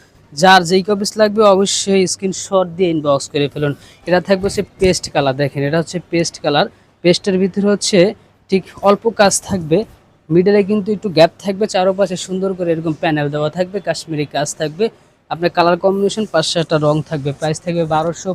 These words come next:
পঞ্চাশ টাকা। যারা নেবেন অবশ্যই স্ক্রিনশট দিয়ে ইনবক্স করে ফেলুন। এটা থাকবে হচ্ছে ক্রিম কালার, ফুল সাদা না কিন্তু এটা হচ্ছে ক্রিম কালার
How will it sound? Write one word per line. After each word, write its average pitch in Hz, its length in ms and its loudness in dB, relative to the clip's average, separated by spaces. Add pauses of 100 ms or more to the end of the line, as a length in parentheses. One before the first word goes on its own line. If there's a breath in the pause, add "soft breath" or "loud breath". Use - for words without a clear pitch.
পঞ্চাশ 160 380 -4
টাকা। 147 260 -2
যারা 156 240 0
নেবেন 175 280 -2
অবশ্যই 165 440 -4
স্ক্রিনশট 170 560 0 (120)
দিয়ে 202 200 2 (360 soft breath)
ইনবক্স 147 460 0
করে 139 180 0
ফেলুন। 139 260 -4
এটা 165 160 0
থাকবে 180 220 -6
হচ্ছে 185 200 -2
ক্রিম 160 360 0
কালার, 127 300 -2 (480 soft breath)
ফুল 170 200 2
সাদা 175 360 -2
না 151 120 -2
কিন্তু 147 300 -6
এটা 165 160 -4
হচ্ছে 165 220 -8
ক্রিম 175 500 -2 (120)
কালার 143 260 0